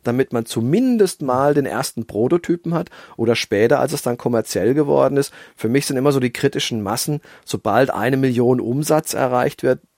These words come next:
ist es für mich persönlich nicht mehr ganz so spannend. Ich versuche immer so die erste Million mit der Firma zu erreichen, um dann weiterzuziehen. Das sind so diese, das zieht sich so komplett durch mein, durch meine Biografie durch,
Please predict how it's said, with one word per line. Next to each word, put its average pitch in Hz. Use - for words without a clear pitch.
ist 131
es 131
für -
mich 131
persönlich 120
nicht 123
mehr 107
ganz 107
so 160
spannend. 135
Ich -
versuche 147
immer 143
so 131
die 123
erste 131
Million 127
mit 135
der 117
Firma 113
zu -
erreichen, 104
um 113
dann 110
weiterzuziehen. 110
Das 107
sind 117
so 113
diese, 110
das -
zieht -
sich 147
so 127
komplett 131
durch 156
mein, 127
durch 127
meine 120
Biografie 120
durch, 117